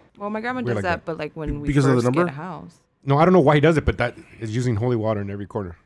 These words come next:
Speaker 3: Oh,
Speaker 2: I'll
Speaker 3: it's
Speaker 2: tell you
Speaker 3: probably,
Speaker 2: later.
Speaker 3: like, a blessing, maybe.
Speaker 2: I don't know if you don't know
Speaker 1: Yeah,
Speaker 2: who I'm
Speaker 1: but
Speaker 2: talking
Speaker 1: if
Speaker 2: about.
Speaker 1: it's, like, every day,
Speaker 2: Yeah, dude.
Speaker 1: that's
Speaker 2: It's a ritual for him.
Speaker 3: Oh, every day?
Speaker 1: Yeah.
Speaker 2: Every day. I don't know if he still does. I don't know. He went twenty-four seven, but
Speaker 1: <laughs>
Speaker 2: for what I knew, he, every time we would go over, he would do that. He goes,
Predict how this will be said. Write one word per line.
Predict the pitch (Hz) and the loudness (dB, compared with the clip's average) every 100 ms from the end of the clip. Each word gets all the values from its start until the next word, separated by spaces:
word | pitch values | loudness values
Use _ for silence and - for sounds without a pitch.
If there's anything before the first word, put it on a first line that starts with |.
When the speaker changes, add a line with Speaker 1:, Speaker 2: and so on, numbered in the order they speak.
| _ _ | _ _
Speaker 3:
Oh, | 208 | -4
Speaker 2:
I'll | 226 | 2
Speaker 3:
it's | |
Speaker 2:
tell | 156 | 4
you | |
Speaker 3:
probably, | 151 202 | 6 4
Speaker 2:
later. | 131 | 4
Speaker 3:
like, | |
a | |
blessing, | 120 135 139 190 | 2 0 0 -4
maybe. | 135 135 131 117 | -2 -2 -6 -10
Speaker 2:
I | |
don't | 117 | -4
know | 123 | -2
if | 117 | 0
you | 123 | 0
don't | 120 | 2
know | |
Speaker 1:
Yeah, | 120 | 0
Speaker 2:
who | |
I'm | 110 | 0
Speaker 1:
but | |
Speaker 2:
talking | - - | 0 0
Speaker 1:
if | |
Speaker 2:
about. | - | -2
Speaker 1:
it's, | - | -2
like, | 170 165 | -4 -6
every | - 160 160 147 143 147 _ | -8 -8 -6 -6 -8 -12 _
day, | 139 135 151 135 165 _ _ | -6 -6 -6 -10 -16 _ _
Speaker 2:
Yeah, | 123 135 | -8 -6
dude. | 107 | -6
Speaker 1:
that's | 104 _ | -8 _
Speaker 2:
It's | 131 | -4
a | |
ritual | 123 139 139 | 2 2 2
for | - 110 | -2 -4
him. | 104 _ _ | -4 _ _
Speaker 3:
Oh, | 135 | 2
every | 156 170 | 6 6
day? | 123 170 208 | 6 6 6
Speaker 1:
Yeah. | 135 175 165 131 - | 4 0 -2 -4 -6
Speaker 2:
Every | 104 | -8
day. | 101 98 - | -8 -10 -2
I | 151 | 2
don't | 214 | 2
know | |
if | 156 | 2
he | |
still | 143 - 123 | 0 -2 -2
does. | 131 135 | 2 2
I | 127 | 4
don't | 131 | 2
know. | 120 | 2
He | 117 | 2
went | 117 101 | -2 -2
twenty-four | 120 113 110 | -4 -2 -2
seven, | 110 120 - | -2 0 2
but | - | 4
Speaker 1:
<laughs> | 466 - 480 | 2 2 2
Speaker 2:
for | - - | 4 6
what | 170 | 6
I | 160 | 4
knew, | 160 202 180 | 6 6 6
he, | 143 143 - _ | 4 0 -14 _
every | 127 143 | -6 -2
time | 160 | -2
we | 156 | 0
would | 143 | -2
go | 139 135 | 2 2
over, | 151 117 | 4 0
he | 120 | -4
would | 117 | -8
do | 135 | -8
that. | 110 82 | -10 -10
He | 107 | -10
goes, | 101 | -10